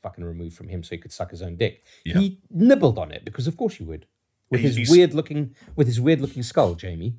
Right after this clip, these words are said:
Speaker 1: is what
Speaker 2: Yeah.
Speaker 1: I'm telling you. There we
Speaker 2: He
Speaker 1: go.
Speaker 2: stuck it in some, in the smoker, whipped out some Sweet Baby Rays, smoked those meats, and, uh, uh, the rest is history.
Speaker 1: <laughs> The rest is history. Well, Jamie, you know what's going down in the history books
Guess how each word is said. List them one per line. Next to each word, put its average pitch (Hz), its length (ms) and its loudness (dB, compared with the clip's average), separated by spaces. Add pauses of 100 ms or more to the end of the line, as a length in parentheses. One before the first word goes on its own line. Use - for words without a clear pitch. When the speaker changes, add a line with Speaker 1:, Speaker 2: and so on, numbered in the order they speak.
Speaker 1:
is 110 100 -8
what 98 80 -2
Speaker 2:
Yeah. 110 80 0
Speaker 1:
I'm 95 40 -4
telling 87 260 -6
you. 101 160 -10 (440)
There 90 80 -4
we 92 60 -2
Speaker 2:
He - 20 -2
Speaker 1:
go. 110 40 -4
Speaker 2:
stuck 117 240 -6
it 131 60 -6
in 120 140 -6
some, 113 240 -10
in 113 120 -6
the 110 80 -6
smoker, 98 480 -8
whipped 110 260 -10
out 110 140 -4
some 92 140 -12
Sweet 110 260 -8
Baby 104 280 -6
Rays, 90 580 -6
smoked 117 320 -6
those 107 220 -6
meats, 90 360 -8
and, 85 280 -10
uh, 80 300 -6 (360)
uh, 78 140 -10 (260)
the 87 60 -8
rest 87 240 -8
is 80 100 -16
history. 76 440 -18
Speaker 1:
<laughs> - 60 -20 (680)
The 85 80 -10
rest 87 220 -10
is 95 100 -16
history. 95 300 -12 (440)
Well, 139 400 2
Jamie, 123 220 0
you 120 100 -6
know 135 80 2
what's 143 100 4
going 127 240 -2
down 113 420 0
in 110 180 -4
the 104 60 -4
history 110 300 -8
books 90 400 -12